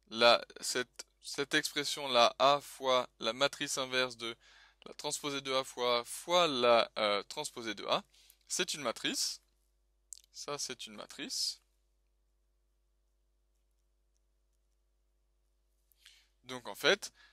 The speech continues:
la projection du vecteur X sur V, c'est une application linéaire.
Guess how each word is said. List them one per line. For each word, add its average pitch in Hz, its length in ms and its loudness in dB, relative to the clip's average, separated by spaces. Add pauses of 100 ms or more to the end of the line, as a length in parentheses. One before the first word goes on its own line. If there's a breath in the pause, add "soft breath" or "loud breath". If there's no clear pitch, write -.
(180 soft breath)
la 143 260 4
projection 156 880 -8
du 123 200 -16
vecteur 135 380 -4
X 110 200 -8
sur - 240 -10
V, 143 260 0
c'est - 520 0 (300)
une 139 140 -6
application 123 680 -6 (200)
linéaire. 139 680 0